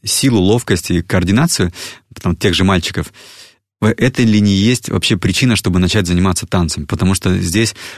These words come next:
развивается, м, всецело весь организм, в том числе и музыкальность, и координация, и действительно ловкость, природная ловкость,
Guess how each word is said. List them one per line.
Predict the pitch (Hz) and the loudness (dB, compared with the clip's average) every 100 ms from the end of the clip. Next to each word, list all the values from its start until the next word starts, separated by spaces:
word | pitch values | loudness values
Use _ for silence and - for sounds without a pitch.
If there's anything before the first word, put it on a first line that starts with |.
| - | -4
развивается, | 92 95 110 104 - 101 | -2 2 2 2 2 2
м, | 95 92 92 87 87 85 - _ | 2 0 2 2 2 0 -4 _
всецело | - - 110 - 131 95 | -6 -2 0 2 2 2
весь | 107 - | 2 0
организм, | 90 87 87 80 78 | 0 0 0 0 -2
в | |
том | - 98 | -2 -2
числе | - 98 | 0 0
и | |
музыкальность, | 85 82 85 120 113 92 - | 0 0 0 0 0 0 -2
и | - | -2
координация, | 90 87 104 110 92 | 0 2 0 0 -2
и | 87 | -4
действительно | 85 - 104 90 | -4 -4 -2 0
ловкость, | 87 117 - 104 - | 2 2 0 -4 -2
природная | 104 107 98 92 | 2 2 2 2
ловкость, | 92 98 - 85 | 2 0 -2 -6